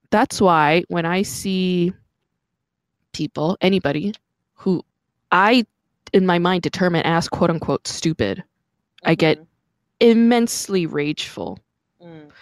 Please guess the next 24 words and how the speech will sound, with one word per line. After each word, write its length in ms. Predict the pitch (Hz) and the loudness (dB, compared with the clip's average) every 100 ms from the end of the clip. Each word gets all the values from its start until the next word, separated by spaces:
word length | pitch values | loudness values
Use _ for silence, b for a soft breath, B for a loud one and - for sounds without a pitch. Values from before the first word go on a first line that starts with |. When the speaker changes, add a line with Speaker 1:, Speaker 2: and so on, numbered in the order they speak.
| B - | B 0
Speaker 1:
because 240 | 185 190 | 2 4
I 60 | 190 | 2
put 200 | - 208 | 0 -4
so 140 | - 208 | -2 -2
much 200 | 277 - | -2 -2
pressure 300 | 240 254 208 | -2 2 2
on 100 | 180 | 2
myself 440 | 165 - 156 151 | 0 0 0 0
to 120 | - 143 | -4 -4
not 360 | 127 147 247 | 0 0 0
be 100 | 165 | -2
stupid, 600 | 160 - - - - 202 - _ - | -4 -6 -8 -6 -6 -6 -10 _ -6
to 100 | 175 | -2
Speaker 2:
Yeah. 100 | 170 | 4
Speaker 1:
always 640 | 220 240 175 143 107 - _ _ _ _ _ - | 4 6 6 4 0 -6 _ _ _ _ _ -8
acquire 460 | - 220 240 226 | -2 2 4 4
knowledge 420 | 196 175 170 175 | 4 4 4 0
and 160 | - 156 | -2 -8
to 120 | - | -8
be 240 | 160 202 214 | -4 0 2
aware, 320 | 180 165 165 | 4 4 2
to 120 | - | -2
be 100 | - | -8
self-aware, 680 | - 214 208 - 175 156 | -4 0 0 2 0 2